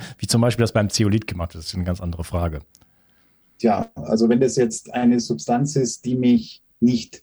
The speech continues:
Speaker 2: schädigt, Zeolit ist jetzt da relativ unkritisch, dann kann's gut sein, dass der Nutzeffekt die potenziellen Risiken überwiegt.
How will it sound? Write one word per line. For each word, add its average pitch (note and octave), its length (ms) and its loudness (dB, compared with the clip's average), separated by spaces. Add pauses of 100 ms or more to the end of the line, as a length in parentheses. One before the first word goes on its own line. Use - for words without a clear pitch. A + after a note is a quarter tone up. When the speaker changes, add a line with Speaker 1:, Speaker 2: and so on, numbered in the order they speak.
(120)
Speaker 2:
schädigt, B2+ 600 0 (400)
Zeolit A2 400 2
ist A#2+ 160 0
jetzt A2+ 180 -6
da A#2+ 80 4
relativ A2+ 520 0
unkritisch, C3+ 640 0 (680)
dann G#2+ 140 0
kann's - 280 0
gut B2 200 0
sein, B2 380 2
dass A#2 380 2
der A2+ 120 2
Nutzeffekt - 880 0
die A#2 60 -2
potenziellen A#2 600 2
Risiken - 460 0
überwiegt. A#2 680 -2